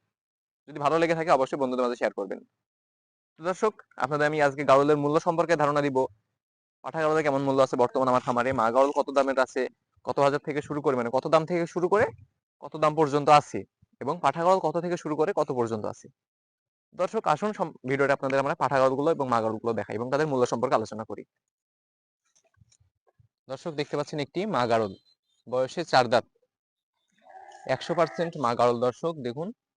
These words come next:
এই যে বিগ সাইজ, পেটে বাচ্চা আছে, চার মাসের উপরে প্রেগনেন্ট,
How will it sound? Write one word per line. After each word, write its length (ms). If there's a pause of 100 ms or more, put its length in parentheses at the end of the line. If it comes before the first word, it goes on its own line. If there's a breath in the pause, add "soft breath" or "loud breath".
(140)
এই 100
যে 80 (2000)
বিগ 140 (100)
সাইজ, 240 (840)
পেটে 220
বাচ্চা 260
আছে, 180 (220)
চার 180
মাসের 240
উপরে 140 (100)
প্রেগনেন্ট, 440